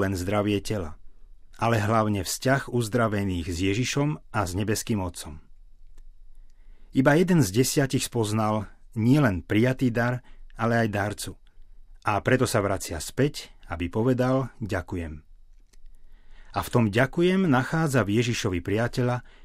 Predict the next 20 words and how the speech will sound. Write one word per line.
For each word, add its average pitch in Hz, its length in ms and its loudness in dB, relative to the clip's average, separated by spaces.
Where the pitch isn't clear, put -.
a - 160 -2
uzdravenie 139 720 6
oveľa 147 400 4
hlbšie, 127 560 2
ako 113 320 2
je 98 80 4
vyliečenie 127 720 4
tela 113 320 2
postihnutého 107 880 0
malomocenstvom. 87 960 -2
Z - 80 -16
tohto 104 320 0
dôvodu 131 480 4
naučiť 170 480 0
sa 139 120 2
umeniu 143 400 6
vďačnosti 110 800 -2
je 101 160 -2
skutočne 110 640 -2
terapia, 87 640 -2